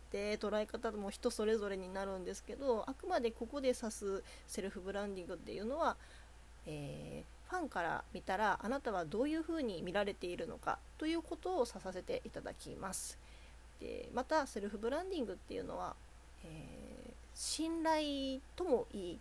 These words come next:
換えれますね。はい。えー、ではこのセルフブランディングなんで大事なのかっていうことを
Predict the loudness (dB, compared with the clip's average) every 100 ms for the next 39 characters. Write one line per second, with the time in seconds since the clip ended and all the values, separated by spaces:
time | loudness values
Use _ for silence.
0 | -8 -4 -2 0 -2 -2 -4 -6 -8 -6
1 | 2 2 2 -6 -14 -16 -16 -16 -16 -12
2 | -10 -12 -14 -16 -12 -8 -8 -8 -8 -10
3 | -4 4 4 4 0 -2 -2 -2 -2 -2
4 | 2 4 4 4 4 2 0 0 0 -2
5 | -2 0 2 4 4 6 4 4 0 2
6 | 0 2 -2 -2 -4 0 2